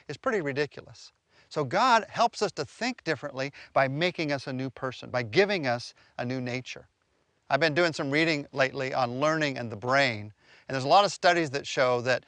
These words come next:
even people who could do very well on a test, they don't do well if they've done poorly on previous tests because their feelings about who they are, "I'm a bad test ta-, taker," cause them to do poorly on the test. Well, there's something even more powerful here.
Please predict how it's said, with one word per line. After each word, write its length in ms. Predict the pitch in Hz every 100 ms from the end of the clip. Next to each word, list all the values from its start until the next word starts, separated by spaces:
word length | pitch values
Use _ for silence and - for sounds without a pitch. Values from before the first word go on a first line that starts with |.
| _
even 240 | 165 220 247
people 260 | 214 180
who 100 | 165
could 140 | 160 139
do 120 | 147
very 340 | 113 196 220
well 240 | 196 180 180
on 160 | 156
a 40 | 120
test, 420 | 185 170 131 - _ - -
they 60 | 185
don't 240 | 247 220
do 160 | 151 277
well 260 | 214 147 151
if 80 | 147
they've 140 | 156
done 220 | 165 165
poorly 400 | - 190 185 185
on 120 | 165 151
previous 500 | 208 226 185 123 -
tests 360 | 120 117 - - -
because 240 | 156 156 143
their 140 | 143
feelings 1000 | - - 262 269 202 120 110 156 - - _ - -
about 340 | 147 160 151 113
who 240 | 208 208
they 220 | 185 175
are, 600 | 160 170 170 117 107 139 -
"I'm 120 | 120
a 60 | 104
bad 300 | 104 123 113
test 300 | 147 156 -
ta-, 180 | 110 104 _ -
taker," 360 | 120 - 123 - - - - -
cause 380 | 185 220 226
them 180 | 156 151
to 80 | 151
do 300 | 123 135 147 _ _
poorly 360 | - 175 143 135
on 140 | 131
the 60 | 135
test. 420 | 226 175 113 - _ -
Well, 80 | 143
there's 140 | 156
something 220 | 208 190
even 180 | 185 156
more 120 | 156
powerful 460 | - 143 127 117 127
here. 260 | 104 98